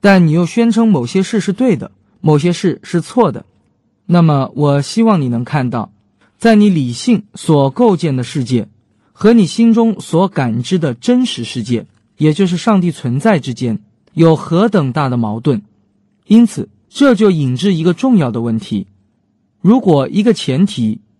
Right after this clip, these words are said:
也就是上帝不存在，导出一个你知道是不正确的结论，例如说，用婴孩做人肉炸弹只是一种在文化上相对的不同的行为，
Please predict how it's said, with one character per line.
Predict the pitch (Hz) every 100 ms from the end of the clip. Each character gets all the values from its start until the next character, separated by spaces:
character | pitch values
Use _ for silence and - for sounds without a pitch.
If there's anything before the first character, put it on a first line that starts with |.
| _ _
也 | 156
就 | 156 190
是 | 170
上 | - 202 170
帝 | 165
不 | 214
存 | - 127 117
在， | 139 226 - _ _ _
导 | 175 170
出 | 170 247
一 | 220
个 | 220
你 | 202 139
知 | 120 233
道 | 240 208 -
是 | - 175
不 | 147
正 | 190 - 247
确 | 175 156
的 | 123
结 | 110 120 120
论， | 226 170 - _ _ _ _
例 | 190
如 | 185 156
说， | - 202 214 _ _
用 | 196 190 185
婴 | 233 269
孩 | - 123 117
做 | - 170
人 | 139 127
肉 | 156 180
炸 | 196 147
弹 | 175 127 -
只 | - 151
是 | 143 226
一 | 208
种 | 190 139
在 | 123 147
文 | 127 127 131
化 | 180 220
上 | - 147 117
相 | - 185
对 | 185 170
的 | 127 117
不 | - 208
同 | - 120 139
的 | 160
行 | - 123 120 196
为， | 135 104